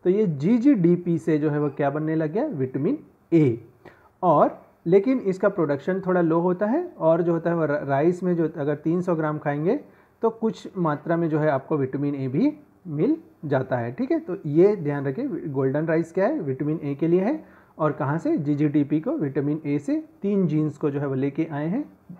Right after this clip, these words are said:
अलग-अलग ऑर्गेनिज्म से। ठीक, तो ये है अपना गोल्डन राइस। ठीक है, इसको अपने, अपन ध्यान रखें, ये वाला,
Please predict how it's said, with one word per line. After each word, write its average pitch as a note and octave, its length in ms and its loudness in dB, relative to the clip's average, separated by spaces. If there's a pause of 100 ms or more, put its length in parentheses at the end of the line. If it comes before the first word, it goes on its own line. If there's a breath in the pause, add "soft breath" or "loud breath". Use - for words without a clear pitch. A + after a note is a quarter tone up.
अलग-अलग D3 480 -2 (440 soft breath)
ऑर्गेनिज्म C#3 960 -2
से। A#2+ 180 -8
ठीक, C#4 240 -4 (1160 soft breath)
तो G#3 100 0
ये F#3 160 6
है F3+ 140 4
अपना F#3 300 -2 (240)
गोल्डन C#3+ 420 0 (380)
राइस। A#2+ 460 0 (1600)
ठीक G#3+ 140 -8
है, B3+ 60 -4
इसको E3 240 -4
अपने, D3+ 360 -4
अपन F#3+ 260 -2 (440 soft breath)
ध्यान B2+ 240 0
रखें, B2+ 260 -6
ये C#3+ 260 2
वाला, A#2 280 0